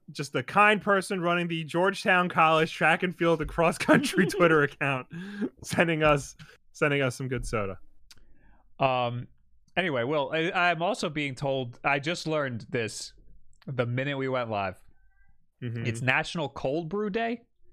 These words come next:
Speaker 2: Not
Speaker 1: Yeah,
Speaker 2: a thing.
Speaker 1: I'm seeing.
Speaker 2: Not a thing. <laughs> That's like Hallmark just deciding Valentine's Day exists.
Speaker 1: Yeah.
Speaker 2: You know,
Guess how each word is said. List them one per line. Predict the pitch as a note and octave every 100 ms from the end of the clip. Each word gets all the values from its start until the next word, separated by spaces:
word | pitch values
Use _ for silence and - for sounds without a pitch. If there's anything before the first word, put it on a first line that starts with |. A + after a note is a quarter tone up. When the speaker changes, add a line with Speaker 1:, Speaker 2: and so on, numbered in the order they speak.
| - - -
Speaker 2:
Not | D3+ F3+ G#3
Speaker 1:
Yeah, | A3 F3
Speaker 2:
a |
thing. | C#3+
Speaker 1:
I'm | F3
seeing. | - B3+ D4 F#3+ _ _ _ -
Speaker 2:
Not | A#3 G#3 G3
a | G3
thing. | - F3 D#3 D3 - _ _
<laughs> | _ _ _
That's | - F3+ G#3 B3
like | A#3 - -
Hallmark | C3 F3+ G3 F#3 E3+ D3 C3+ C3
just | C#3+ -
deciding | C#3+ C3 - C3 C3+ C3 A#2+ A2+ - -
Valentine's | C3 C3 B2+ A#2 A#2 G#2+ G#2
Day | G2+ F#2
exists. | F2+ - - - - -
Speaker 1:
Yeah. | A#2+ A2 G2 G2
Speaker 2:
You | -
know, | A#2+ A#2+ C3